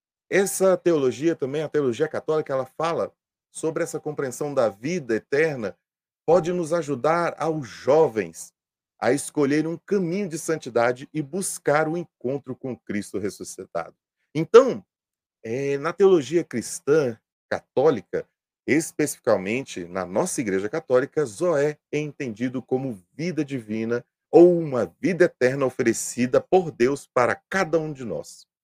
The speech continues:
É uma vida que transcende a, a vida natural e temporal,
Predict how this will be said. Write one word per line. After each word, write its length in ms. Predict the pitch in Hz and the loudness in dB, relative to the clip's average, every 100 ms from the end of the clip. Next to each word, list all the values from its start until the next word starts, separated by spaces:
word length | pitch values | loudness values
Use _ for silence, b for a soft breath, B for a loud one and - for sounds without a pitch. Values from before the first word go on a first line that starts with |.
| _ _ _ | _ _ _
É 60 | 127 | 2
uma 200 | 147 113 | 2 0
vida 300 | 165 180 185 | 2 4 4
que 120 | 170 | 2
transcende 920 | - 208 185 - - 202 247 196 151 | 2 2 2 -4 -2 0 0 0 2
a, 180 | 110 - 113 | 2 0 -6
a 160 | 120 | -6
vida 640 | - _ 117 135 143 143 - _ | -6 _ -2 2 2 2 -2 _
natural 680 | 135 131 - 160 139 139 - | -4 -4 -2 0 2 2 0
e 100 | 151 | -8
temporal, 720 | - 143 135 175 165 104 87 | -4 -6 0 2 4 4 0